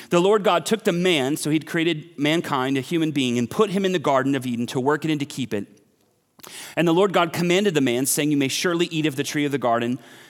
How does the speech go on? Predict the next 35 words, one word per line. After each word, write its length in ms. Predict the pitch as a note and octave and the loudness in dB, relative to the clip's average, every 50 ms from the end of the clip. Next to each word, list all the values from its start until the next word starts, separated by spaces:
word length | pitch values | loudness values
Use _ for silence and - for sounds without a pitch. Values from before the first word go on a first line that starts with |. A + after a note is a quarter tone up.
| - - _ _ - | -20 -20 _ _ -4
but 100 | C#3+ C3 | -2 -2
the 80 | C3+ | -2
tree 180 | C3 - F3+ E3+ | 0 0 0 2
of 40 | D#3+ | 2
the 60 | E3+ | 2
knowledge 320 | D3+ C#3 C3 C#3+ D3 B2+ | 2 2 2 2 0 -2
of 80 | C#3 A#2+ | -2 -2
good 120 | C3+ C3+ | 0 0
and 80 | C3 C#3 | 0 0
evil 220 | A#2 B2 A2 A#2+ | -2 -4 -4 -4
you 160 | B2 A#2+ A#2+ A#2 | -2 -2 -2 -2
shall 260 | - - D3+ C3 C3 | -2 0 0 0 2
not 300 | D3 F#3 G#3 G3+ - C3 | 2 0 0 0 0 -2
eat, 160 | C3 C3 - | -2 -2 -2
for 100 | - C#3+ | -4 -4
in 80 | C3 C3 | -2 -2
the 60 | B2 | -2
day 160 | A2 A#2 A2+ | -2 -2 -2
that 160 | G#2+ A#2 - | -2 -4 -4
you 100 | C3 C3 | -6 -6
eat 140 | - A2 G#2+ | -4 -4 -4
of 100 | G#2+ G#2 | -4 -6
it, 60 | A2 | -6
you 120 | A2+ A2 G#2+ | -6 -8 -6
shall 280 | - - B2 A2 A2+ | -4 -2 -2 -2 -2
surely 480 | A2 - - - G#2 G#2 G2 G#2+ A2+ A2+ | -4 -6 -6 -6 -4 -4 -4 -4 -6 -4
die.'" 400 | G#2+ D#3+ E3 D#3 B2 F#2+ F#2 G2+ | -2 0 2 2 2 0 -2 -4
So 140 | - A#2+ G#2 | -8 -8 -6
there's 120 | G2+ G#2 | -6 -6
a 80 | A#2+ A2+ | -4 -2
warning. 380 | B2 D3 D#3 D#3 D#3 D3+ D#3 | 0 0 2 2 2 2 0
You 100 | D3 B2 | 0 0
have 140 | A#2+ A2 G#2 | 0 0 0
every 180 | A2+ A#2+ C#3+ C#3 | 0 -2 -2 -4
fruit 320 | - - D3+ C#3+ C#3 | -4 -2 -2 -2 -4